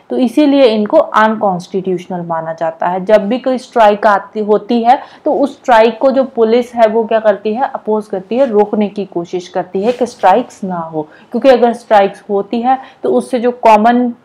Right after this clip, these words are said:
man होता है, उसके कुछ जो fundamental rights होते हैं, वो violate हो जाते हैं, इसीलिए strikes को रोका जाता है और ये अनकॉन्स्टिट्यूशनल भी है।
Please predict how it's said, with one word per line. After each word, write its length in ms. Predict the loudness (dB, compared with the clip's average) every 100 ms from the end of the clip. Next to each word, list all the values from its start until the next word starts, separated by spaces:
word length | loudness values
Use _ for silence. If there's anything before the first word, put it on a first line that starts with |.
| _
man 340 | 0 2 4 2
होता 280 | 0 0 0
है, 180 | 0
उसके 340 | -2 -6 -4 -6
कुछ 580 | -4 -2 -2 -4 -6 -2
जो 80 |
fundamental 600 | 0 0 0 -2 -2 -2
rights 400 | 0 0 0 -4
होते 240 | -8 -8 -8
हैं, 140 | -8
वो 260 | -2 -2 -2
violate 500 | -2 -4 -4 -10 -12
हो 80 | -14
जाते 300 | -12 -12 -12
हैं, 160 | -12 -14 _ -16 -2
इसीलिए 500 | 0 2 2 4 0
strikes 500 | -2 -2 -2 -2 -8
को 180 | -4 0
रोका 360 | 0 2 2
जाता 320 | 4 4 2 0
है 160 | 0
और 260 | 0 2 2
ये 80 | -2
अनकॉन्स्टिट्यूशनल 1300 | 0 0 0 2 2 0 -4 -4 -4 -8 -12 -12 -12
भी 120 | -12
है। 240 | -14 -20